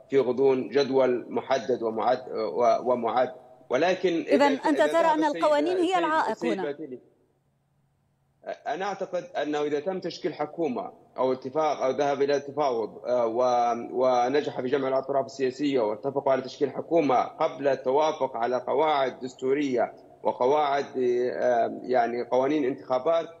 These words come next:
Speaker 1: أنا أعتقد أن هناك فرصة كبيرة لأن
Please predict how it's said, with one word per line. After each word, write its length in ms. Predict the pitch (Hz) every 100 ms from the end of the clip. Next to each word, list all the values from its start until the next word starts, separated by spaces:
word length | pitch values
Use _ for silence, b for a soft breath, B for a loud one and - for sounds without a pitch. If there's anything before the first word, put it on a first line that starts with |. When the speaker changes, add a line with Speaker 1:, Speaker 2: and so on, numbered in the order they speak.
| -
Speaker 1:
أنا 120 | 135
أعتقد 320 | 151 147 143
أن 160 | 120 143
هناك 440 | 135 147 143 139
فرصة 280 | 139 139 139
كبيرة 420 | 123 120 151 170
لأن 380 | 165 165 151 147